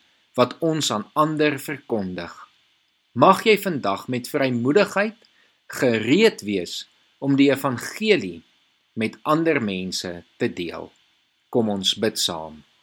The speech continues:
Here, dankie vir die goeie nuus dat ons vrygespreek is, dat ons verlos is, dat Jesus Christus vir ons gesterf het,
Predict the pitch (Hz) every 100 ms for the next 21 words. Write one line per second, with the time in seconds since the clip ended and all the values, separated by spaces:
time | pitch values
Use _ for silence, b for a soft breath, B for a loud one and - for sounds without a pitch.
0 | _ _ _ _ _ _ _ - B B
1 | B B 147 160 147 139 147 175 143 147
2 | 135 - 185 185 160 117 117 - - -
3 | _ _ _ _ _ _ _ _ 120 147
4 | 147 127 151 135 156 - - - 156 160
5 | 151 170 127 120 110 98 - 110 110 143
6 | 139 180 160 - 113 - 117 165 202 165
7 | - 160 160 - 175 - - 131 147 -
8 | 165 - 180 175 151 - 98